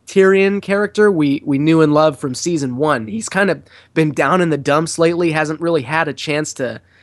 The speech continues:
to kinda talk and, and remind us why we like his character so much. I think that was one of the reasons. He, he might not be the most skilled in combat, he might not be the best with a sword, he might not have the best morals or be the most honorable, but he's just, he's just a really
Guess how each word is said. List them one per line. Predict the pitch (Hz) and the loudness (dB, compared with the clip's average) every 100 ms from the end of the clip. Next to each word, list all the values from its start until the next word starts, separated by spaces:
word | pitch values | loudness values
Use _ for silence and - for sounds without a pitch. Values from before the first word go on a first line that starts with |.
| _ _ | _ _
to | 127 | -10
kinda | 143 143 110 | -4 -4 -4
talk | - 151 156 156 - | 0 2 2 0 -6
and, | 120 - - | -12 -14 -12
and | 113 | -8
remind | 110 123 131 151 160 | -6 -2 0 0 0
us | 165 - | -2 -2
why | 147 147 | 0 0
we | 147 | -2
like | 127 139 151 | -4 -4 -6
his | 127 | -12
character | 135 131 - 165 | -8 -8 -6 -6
so | - 160 | -2 0
much. | 165 175 - _ | 0 -2 -6 _
I | |
think | - 175 147 | -4 0 2
that | 160 | 4
was | 160 147 | 2 0
one | 151 | -2
of | |
the | 135 | -4
reasons. | 135 120 113 110 - _ _ | -4 -6 -10 -16 -20 _ _
He, | 156 160 | -2 -2
he | 156 | -2
might | 151 165 | 0 2
not | 180 175 | 2 0
be | 170 | 0
the | 156 | -2
most | 143 165 - | -2 -2 -2
skilled | - 170 165 | -4 -2 0
in | 165 156 | -2 -4
combat, | 156 147 131 127 127 | -2 0 0 0 -2
he | 131 | -4
might | 139 143 | -2 0
not | 147 | 0
be | 143 | 0
the | 147 | -2
best | 120 160 - | 0 0 0
with | 139 | -6
a | 127 | -8
sword, | - 156 147 139 | -4 -2 0 -2
he | 135 | -2
might | 139 147 | 0 0
not | 151 | 0
have | 156 | -2
the | 139 | -4
best | 135 147 135 | -2 -2 -2
morals | 131 143 151 147 143 127 | -6 -4 -2 -2 -4 -8
or | |
be | 117 143 | -6 -4
the | 131 | -2
most | 135 127 135 | -2 -2 0
honorable, | 135 143 127 113 113 - - - | 2 2 -2 -4 -8 -12 -20 -14
but | 151 | -4
he's | 147 151 | 0 0
just, | 135 165 - _ _ | 2 0 0 _ _
he's | 156 147 | -4 -2
just | 156 - | -2 -2
a | 120 | -4
really | 135 160 170 165 | 2 4 6 4